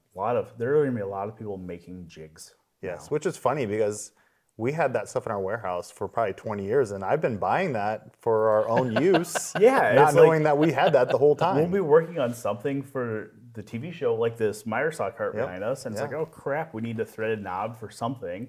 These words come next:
Speaker 2: And we'd
Speaker 1: Let's
Speaker 2: order it, and
Speaker 1: order it, run to the store, and
Speaker 2: we
Speaker 1: get
Speaker 2: had
Speaker 1: it.
Speaker 2: hundreds of them.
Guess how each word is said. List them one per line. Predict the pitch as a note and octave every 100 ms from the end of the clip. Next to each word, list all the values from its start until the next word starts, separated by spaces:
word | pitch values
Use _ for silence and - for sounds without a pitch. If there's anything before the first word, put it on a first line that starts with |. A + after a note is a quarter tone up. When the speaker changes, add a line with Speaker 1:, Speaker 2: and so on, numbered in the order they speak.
| -
Speaker 2:
And | G2+
we'd | G#2
Speaker 1:
Let's | - G2 G#2+
Speaker 2:
order | A2+
it, | D#3+ C3+
and | G2
Speaker 1:
order | F#2 G#2 C#3
it, | D#3+
run | F2 E2+ F#2+
to |
the | A#2
store, | A#2+ F#2+ G2
and | B2
Speaker 2:
we | G#2
Speaker 1:
get | A#2
Speaker 2:
had | C#3
Speaker 1:
it. | - -
Speaker 2:
hundreds | - E3 F#3 A2+
of | F#2+
them. | F2 E2